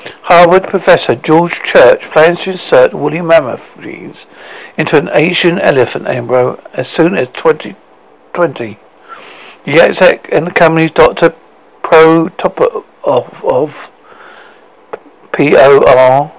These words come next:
T O P O P O V believes the competition is boosting the prospect of making the mammoth dream a reality. He told this article, "For centuries mankind has been driving species like the mammoth to extinction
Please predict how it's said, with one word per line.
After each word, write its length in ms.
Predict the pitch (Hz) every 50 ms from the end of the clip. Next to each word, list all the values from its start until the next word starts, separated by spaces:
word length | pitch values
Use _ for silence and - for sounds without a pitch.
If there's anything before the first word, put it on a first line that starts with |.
| - _
T 260 | - - - - - 113
O 160 | 120 117 127
P 580 | - - - - 131 131 131 131 139 165 320 349 302
O 160 | - 143 135
P 400 | - - - - 170 165 143 -
O 180 | - - 117 123
V 400 | 120 123 156 143 143 151 151 147 _ _ _ - - - - - - - - _ -
believes 380 | - 165 170 175 175 175 170 -
the 100 | 175 160
competition 600 | - - 185 180 170 - - 185 - - 143 127
is 80 | 123
boosting 600 | - - - 151 165 170 - - - 165 170 160
the 160 | 156 151 156 - _ _ _
prospect 500 | - - 160 147 - - 131 117 90 - - _ _ - - - - - - -
of 100 | - -
making 340 | 139 143 143 - - - 147
the 60 | 160
mammoth 400 | 156 147 135 127 127 131 127 -
dream 360 | - - 147 131 131 127 131
a 40 | 127
reality. 680 | 131 131 127 120 117 110 104 - - 104 104 104 110 - _ _ _ _ _ _ _ _ _ _ _ _ _ _ _ _ _ _ _ _ _ _
He 140 | - - 190
told 260 | 175 - 196 180 185
this 160 | 175 180 165 -
article, 480 | 170 147 143 - - - - 147 135
"For 160 | 139 - -
centuries 540 | 147 - - 180 175 202 - - 180 175 170
mankind 720 | 170 170 165 165 165 175 - - 156 135 131 117 113 107 - _ - - - - -
has 80 | _ -
been 140 | - 143 151
driving 400 | - 165 151 143 147 139 143 151
species 580 | - - - - 143 143 139 - 139 123 123
like 220 | - 127 135 143 147
the 80 | 147
mammoth 480 | 151 - 143 143 147 123 123 123 - -
to 100 | - 143
extinction 600 | 143 - - - 151 151 180 - - 127 113 113